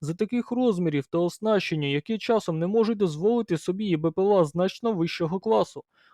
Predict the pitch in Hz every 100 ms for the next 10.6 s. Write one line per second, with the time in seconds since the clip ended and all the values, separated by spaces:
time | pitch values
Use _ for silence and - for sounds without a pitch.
0 | - 165 233 220 220 202 247 233 220 240
1 | 208 185 220 233 247 180 160 170 214 -
2 | 160 - 156 185 226 147 _ _ - -
3 | 156 180 208 220 214 233 185 175 226 175
4 | 151 160 165 220 - 214 214 226 185 143
5 | 131 151 - 202 220 240 233 226 214 202
6 | 233 226 202 190 233 214 165 156 196 180
7 | 165 170 214 240 254 233 226 226 226 240
8 | 220 170 147 123 _ _ - - 151 190
9 | 240 220 - 247 180 165 - 165 139 156
10 | 220 202 226 240 180